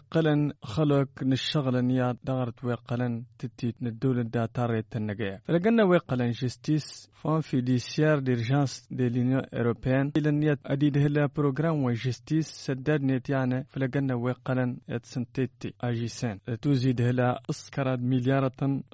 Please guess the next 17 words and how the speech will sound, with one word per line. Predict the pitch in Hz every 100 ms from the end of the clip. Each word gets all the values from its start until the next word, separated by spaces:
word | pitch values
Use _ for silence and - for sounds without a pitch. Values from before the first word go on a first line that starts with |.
| 139 135 -
تبقى | 131 135 - 143 139
تتزا | 143 - 135 113 117 - -
نسيفا. | 123 - 127 - - 147
أما | 170 160
يكوز | - 156 156 143 135 135
شغلة | 127 - 135 131 127 -
أظرف | - 135 131 127 -
وين؟ | 127 151 175 -
أدرستان | 135 139 127 139 131
نطف | 123 135 123 - 127
آي | 127 -
إف | 120 120
دي. | 120 107
دا | 139
توزي | 120 143 131
شغل | 127 - 117 123 120 120 -
منستر | 123 131 123 - 123 127